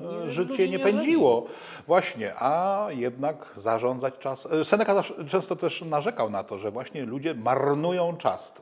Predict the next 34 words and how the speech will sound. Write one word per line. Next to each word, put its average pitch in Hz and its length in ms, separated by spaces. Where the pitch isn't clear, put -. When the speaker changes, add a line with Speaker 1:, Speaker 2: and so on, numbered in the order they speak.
Speaker 1:
tracą 147 480
ten 98 200
czas. - 340
Z - 40
tego 127 140
czasu 135 240
można 123 260
by 117 100
jeszcze 117 200
więcej 117 340
zrobić, 98 340
ale 113 100
też 147 160
nie 156 60
popadajmy 135 500
z - 100
kolei 127 220
właśnie 117 360
w - 60
taką 117 300
bardzo 123 480
merkantylną 139 800
myśl, 135 260
że 139 180
ten 135 340
czas 151 180
to 156 80
trzeba 143 120
tak 131 140
wydusić 143 600
w 139 40
naszym 147 260
życiu, 190 260
żeby, 156 260